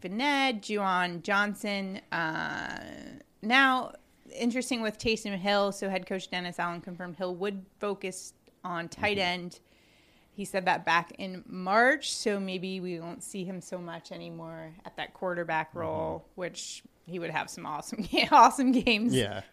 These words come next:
Speaker 1: in that respect. So it'll be interesting to see how they use him, especially,
Speaker 2: Mm-hmm.
Speaker 1: um,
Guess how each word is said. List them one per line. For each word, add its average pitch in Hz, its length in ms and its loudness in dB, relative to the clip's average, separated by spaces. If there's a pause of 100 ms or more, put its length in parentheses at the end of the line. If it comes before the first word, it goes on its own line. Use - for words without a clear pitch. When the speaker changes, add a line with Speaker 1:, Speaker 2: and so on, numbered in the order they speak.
(100)
Speaker 1:
in 262 120 6
that 180 200 6
respect. 160 680 0
So 165 380 -2
it'll 180 180 0
be 208 160 -2
interesting 208 440 -4
to 190 60 -4
see 185 180 -4
how 175 180 0
they 165 160 -2
use 254 320 -2
him, 247 240 0
especially, 170 720 -4 (240)
Speaker 2:
Mm-hmm. 135 360 -6
Speaker 1:
um, - 640 -10